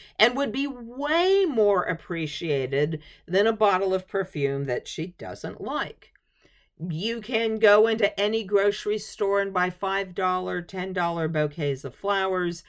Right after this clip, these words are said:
It doesn't need to be two dozen roses. But the important thing is, remember your mom. Remember the love that that person showed to you. Remember,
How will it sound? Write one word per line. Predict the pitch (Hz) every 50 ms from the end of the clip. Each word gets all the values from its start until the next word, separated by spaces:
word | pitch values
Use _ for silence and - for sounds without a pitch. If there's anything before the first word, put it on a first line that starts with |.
| - - - - _
It | - 120 117 - -
doesn't | 127 107 120 143 - 143 135 -
need | 156 147 147 147 143
to | 160
be | 143 147 147 143 143
two | - - 151 143 139
dozen | 143 147 139 139 135 - 147 143 139
roses. | 131 135 135 135 127 131 - - 135 127 131 127 - _ - - - -
But | - 277
the | 392 392
important | 403 381 381 - - 415 453 480 285 294 302 -
thing | - 294 269 254 240 233
is, | 214 208 202 190 - - _ _ _ _ -
remember | 208 208 220 226 214 214 214 202 196 180 160 160 165 170 180 185 185 175 165 170 156 147 139 120 117 - - -
your | 135 131 139 147 135 131 120
mom. | 120 123 123 117 113 98 65 62 - - - - - _ _ _ _ _ _
Remember | 147 165 180 202 233 240 240 226 226 220 220 220 208 208 214 240 247 233 240 247 226 214 208
the | 190 190 196 190
love | 180 175 165 165 160 160 170 175 180 185 185 180 175 175
that | 160 165 160 - 165
that | 165 160 160 160 - -
person | - - 156 151 147 147 - - 175 170 170 175
showed | 156 - - - 202 190 190 190 185 180 170
to | - 185
you. | 175 165 143 127 113 107 98 -
Remember, | 170 214 226 240 240 240 - 262 262 294 320 330 285 233 247 185 151 120 -